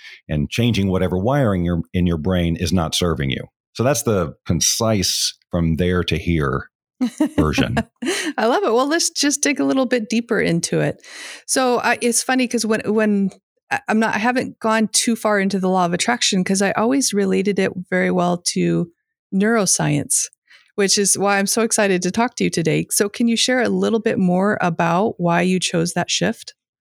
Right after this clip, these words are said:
Speaker 1: Yes, because it's way more direct. Uh, twenty years, again, I got lit up by the quantum physics of the law of attraction. As much science as I could gather, I got lit up by that. And of course, the whole possibility that,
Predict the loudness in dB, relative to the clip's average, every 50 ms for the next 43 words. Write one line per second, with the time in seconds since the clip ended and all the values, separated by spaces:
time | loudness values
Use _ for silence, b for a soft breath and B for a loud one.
0 | _ _ _ B B B B B B B B B B B -8 -2 0 2 2 2
1 | 2 0 -2 -2 0 2 2 2 2 0 0 0 0 0 2 2 2 2 2 2
2 | 0 0 0 0 0 0 0 -2 -6 -10 -12 -10 -8 -8 -8 -6 -4 -4 -4 -4
3 | -4 _ _ _ _ -14 -6 -2 0 0 2 2 2 2 2 2 0 0 -4 -6
4 | -8 -10 -12 -6 -2 0 0 0 2 0 0 0 0 0 0 0 0 0 0 2
5 | 0 0 -2 -2 -2 0 0 0 0 0 -2 -2 -4 -4 -2 0 0 0 0 -2
6 | 0 0 0 0 0 0 -2 -2 -2 -4 -2 -2 0 0 0 0 0 0 0 -2
7 | -2 -2 0 0 0 0 -2 -2 -2 0 0 2 2 2 2 0 0 0 2 2
8 | 2 2 0 0 -2 0 0 0 0 0 -2 -2 -2 0 0 0 0 0 0 0
9 | 0 0 0 0 0 0 0 0 0 0 0 0 -2 -6 _ -2 0 0 0 0
10 | 0 -2 -2 0 0 0 0 -2 -2 0 0 0 0 0 -2 -2 -2 -2 -2 -2
11 | -2 -2 0 -2 -2 -2 0 0 0 0 0 0 0 0 0 -2 -4